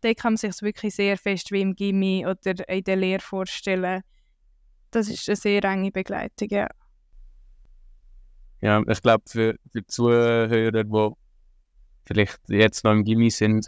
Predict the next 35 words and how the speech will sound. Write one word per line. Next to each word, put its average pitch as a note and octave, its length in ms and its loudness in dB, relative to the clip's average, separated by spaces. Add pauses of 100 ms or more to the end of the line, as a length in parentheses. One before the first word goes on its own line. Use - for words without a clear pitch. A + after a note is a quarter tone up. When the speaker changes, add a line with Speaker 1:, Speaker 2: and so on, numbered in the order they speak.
(160)
Speaker 2:
falls G2 180 2
es F#2+ 140 -6
das - 180 -6
gibt, G2+ 200 -4
<laughs> - 40 -10
wo, A2 80 -2 (400)
wo G#2+ 120 -2
wir A2 120 6
uns G#2+ 140 2
zulassen, G#2+ 440 2 (360)
ähm, G#2 560 4 (420)
ich - 80 -20
glaube, G#2+ 220 8
an A2 60 6
der A2+ 80 4
Uni A#2+ 200 6
muss A2+ 240 2
man A2+ 60 -6
sich G#2+ 200 -6
auch G#2+ 160 8
bewusst A2 500 0 (100)
sein, A2 500 0 (800)
es - 180 -2
wird G#2+ 240 2
sehr A2+ 320 2
vieles A2 340 0
überhaupt G#2+ 580 4
kein G2+ 200 2
Kontakt G2 540 2
mehr F#2+ 100 2
mit G2+ 160 2
der G2 60 2
Professorin G2+ 920 2 (420)
oder G2 240 2
Professor. - 540 -6